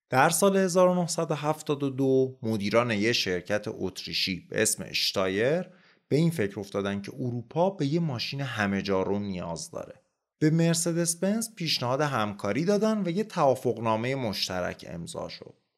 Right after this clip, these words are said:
قرار شد طراحی رو مرسدس انجام بده و تولیدم با اشتایر باشه. از اونجا که مرسدس باید توی همه چیز بهترین باشه، طرحهایی آماده کرد برای یه آفرودر کاربردی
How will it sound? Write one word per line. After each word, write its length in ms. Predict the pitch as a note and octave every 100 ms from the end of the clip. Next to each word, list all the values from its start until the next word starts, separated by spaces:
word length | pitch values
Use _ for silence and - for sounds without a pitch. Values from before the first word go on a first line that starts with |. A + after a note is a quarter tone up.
| _ _
قرار 320 | - C3+ D#3+ F3
شد 220 | A2+ G#2
طراحی 640 | - - A2+ A2 A2 A#2 B2+
رو 80 |
مرسدس 640 | G2+ G2 G2+ G2+ G2 C#3 F3+
انجام 440 | F3+ D3 C3+ B2+
بده 320 | A#2 A2+ A2+
و 160 | A#2 D#3
تولیدم 680 | E3 - A3 A3 A#3 A#3+
با 120 | G#3 C3
اشتایر 580 | G#2 - G2 F2 E2+
باشه. 400 | D2+ B1+ - - - _ _ _ _ _ _ _
از 220 | D3+ F3+
اونجا 260 | G#3+ G#3 A3
که 140 | G#3+
مرسدس 760 | G3+ G#3 G3+ G3+ G3+ G3+ G3
باید 260 | - C#3+ D#3
توی 180 | - F#3
همه 340 | D3+ B2+ B2
چیز 240 | B2+ G2+ -
بهترین 680 | - G#2+ G2 A2+ A2 A2
باشه، 580 | A2 A2 - D#3 F#3 G#3 - - - _
طرحهایی 580 | - D3+ D3+ D3 G3+ A3+
آماده 340 | A3 G#3+ G#3+
کرد 360 | G#3 G#3+ G#3 -
برای 260 | C3 D3
یه 180 | E3+ F3
آفرودر 720 | E3 B2+ - G#2+ A2 A#2 G#2
کاربردی 1400 | F2+ - - G2+ G#2 G#2 G2 F#2+ F#2+ F#2 A#2 D3+ E3+